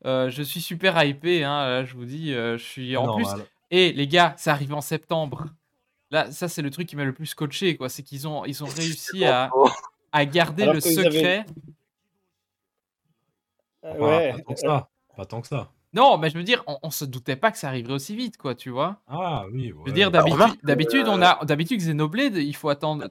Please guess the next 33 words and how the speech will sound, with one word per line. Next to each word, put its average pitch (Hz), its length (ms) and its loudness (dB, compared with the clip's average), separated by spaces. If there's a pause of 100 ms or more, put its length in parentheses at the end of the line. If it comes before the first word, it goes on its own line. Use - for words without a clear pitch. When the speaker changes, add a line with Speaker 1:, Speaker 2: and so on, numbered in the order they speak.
(100)
Speaker 1:
il 147 80 -6
faut 156 140 0
attendre 139 320 0
deux 170 320 2
ans, 220 260 2
euh, 143 180 6
avant 151 200 2
qu'on 156 140 -8
en 143 100 0
voit 143 100 2
la 127 100 2
couleur, 214 380 -2
tu - 140 -14
vois. 143 260 0
Bon, 139 140 -8
c'est 151 100 -8
vrai 170 80 -2
Speaker 2:
Non, 180 80 0
Speaker 1:
qu'ils 208 80 2
ont 190 60 4
Speaker 2:
le 147 60 4
Speaker 1:
été 131 80 4
un 147 40 2
peu 143 120 2
Speaker 2:
deux. 151 60 0
Speaker 1:
plus 160 120 0
vite 185 160 -4
avec 131 180 0
le 120 140 0
Speaker 4:
Mais 123 40 -2
Speaker 1:
Deluxe, 196 360 -6
mais, 131 100 -8
euh. 123 240 -8